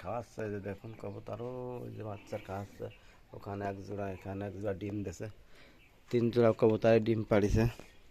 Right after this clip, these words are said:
অনেকটা। এবং টাইগার মুরগির যে বাচ্চাগুলো নিয়ে আসলাম, সেই বাচ্চাগুলো আপনাদের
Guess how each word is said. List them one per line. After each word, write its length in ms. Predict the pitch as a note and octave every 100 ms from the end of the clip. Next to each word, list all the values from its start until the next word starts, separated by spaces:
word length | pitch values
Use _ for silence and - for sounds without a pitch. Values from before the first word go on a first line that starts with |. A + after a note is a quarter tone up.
| - - - - A2
অনেকটা। 340 | G#2+ - - G#2+
এবং 120 | G#2 G2 G#2
টাইগার 360 | G2+ G2 G#2 G#2+
মুরগির 340 | G#2+ G#2+ A2 G#2+
যে 100 | A2 - - - - - - A2
বাচ্চাগুলো 540 | G2+ - G#2+ F#2+ G#2 G2+
নিয়ে 140 | G#2 G#2
আসলাম, 300 | - G#2+ G#2+ G#2
সেই 100 | A2
বাচ্চাগুলো 460 | G2+ - G#2+ G#2+ A2
আপনাদের 320 | G#2 G#2+ A2+